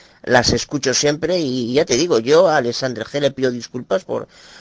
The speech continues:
por esas cosas. El pasoncillo de pacotilla estuvo un poco fuera de lugar, lo reconozco. Lo de necio, pues bueno, sí, le pedí disculpas y le pedí disculpas por,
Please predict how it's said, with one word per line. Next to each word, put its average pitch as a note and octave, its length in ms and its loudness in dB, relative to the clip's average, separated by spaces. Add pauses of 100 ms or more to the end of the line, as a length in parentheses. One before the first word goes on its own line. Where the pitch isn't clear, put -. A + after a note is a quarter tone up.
(160)
por D3 120 8
esas B2+ 280 2
cosas. C#3 500 0
El A2 280 -10
pasoncillo B2 500 0
de D3+ 80 6
pacotilla D3 540 0
estuvo D#3+ 180 -8
un B2 120 -6
poco A2 180 -4
fuera A2 220 -4
de G#2+ 80 -8
lugar, A#2+ 280 2
lo A2+ 140 -8
reconozco. A2+ 640 -6 (340)
Lo B2 160 4
de B2 140 4
necio, D#3+ 320 0
pues A#2 160 -6
bueno, C3 340 0
sí, - 220 -8
le - 140 -2
pedí A2+ 180 -4
disculpas - 640 -4
y D2+ 60 -8
le D2 120 -8
pedí A2+ 160 -6
disculpas A#2+ 600 -6
por, - 440 -18